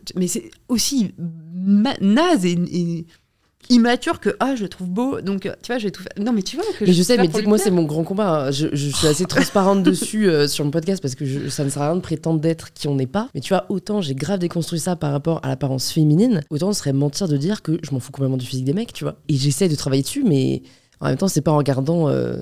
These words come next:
Speaker 2: des dramas coréens <laughs> à longueur de soirée
Speaker 1: <laughs>
Speaker 2: avec des mecs qui sont hyper dans les
Speaker 1: Je vois,
Speaker 2: standards de beauté que je vais y arriver,
Speaker 1: je vois
Speaker 2: tu
Speaker 1: très,
Speaker 2: vois.
Speaker 1: très bien, ouais.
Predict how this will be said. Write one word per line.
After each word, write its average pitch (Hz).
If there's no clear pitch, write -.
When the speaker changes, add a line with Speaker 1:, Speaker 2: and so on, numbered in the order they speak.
Speaker 2:
des 143
dramas 143
coréens 156
<laughs> 240
à 269
longueur 254
de 262
soirée 220
Speaker 1:
<laughs> 262
Speaker 2:
avec 175
des 185
mecs 208
qui 208
sont 160
hyper 196
dans 160
les 170
Speaker 1:
Je 196
vois, 196
Speaker 2:
standards 180
de 165
beauté 165
que 170
je 143
vais 143
y 143
arriver, 147
Speaker 1:
je -
vois 185
Speaker 2:
tu 185
Speaker 1:
très, 147
Speaker 2:
vois. 131
Speaker 1:
très 226
bien, 175
ouais. 160